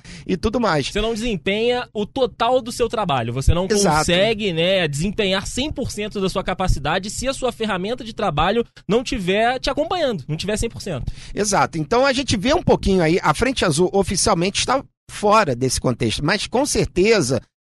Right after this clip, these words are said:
Speaker 1: eu conver-, eu conversei até com o Alex Arruda em, é, é, de forma não oficial, né? Vamos dizer assim, tivemos um papo republicano.
Speaker 2: Uhum.
Speaker 1: E assim, ele me externou que, de fato, cara, é, o legado, esse legado da Frente Azul não pode acabar simplesmente, "Ah, chegou a Interfute, acabou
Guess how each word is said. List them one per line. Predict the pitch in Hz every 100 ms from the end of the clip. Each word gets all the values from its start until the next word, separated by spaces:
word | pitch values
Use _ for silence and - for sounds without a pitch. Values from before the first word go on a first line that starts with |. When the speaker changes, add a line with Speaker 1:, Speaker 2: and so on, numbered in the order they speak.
| _ -
Speaker 1:
eu | 147 214
conver-, | 220 180
eu | 180
conversei | 170 190 139 202
até | 180 190 185
com | 160
o |
Alex | 139 139 -
Arruda | 123 110 147 139 143
em, | 131 123 117 117 -
é, | 117 110 107 104 98 90 - -
é, | 113 107 95 101 87 _ _ _ 107
de | 110
forma | - 127 127
não | 120 139
oficial, | - - 117 131 190
né? | 131 151 131
Vamos | 123 113
dizer | 107
assim, | 113 - 143 123
tivemos | 120 127 117
um |
papo | 110 127 127 - 107 _ -
republicano. | 131 - 135 127 - 156 165 143 120
Speaker 2:
Uhum. | 170 139 135 160 233 -
Speaker 1:
E | 170
assim, | 202 - 196 190
ele | 190
me | 202
externou | 190 262 226 226
que, | 269
de | 214 269
fato, | - 220 269 - 214
cara, | 185 165 165 -
é, | 175 170 - -
o | - 233
legado, | 269 139 196 262 185 165
esse | 180 190 220
legado | 196 160 226 190
da | 165
Frente | 165 180
Azul | 160 359
não |
pode | - 185
acabar | 175 160 127 147
simplesmente, | - 147 131 185 226
"Ah, | 220
chegou | 185 202
a |
Interfute, | 208 220 - 226 254 247
acabou | 214 170 208 226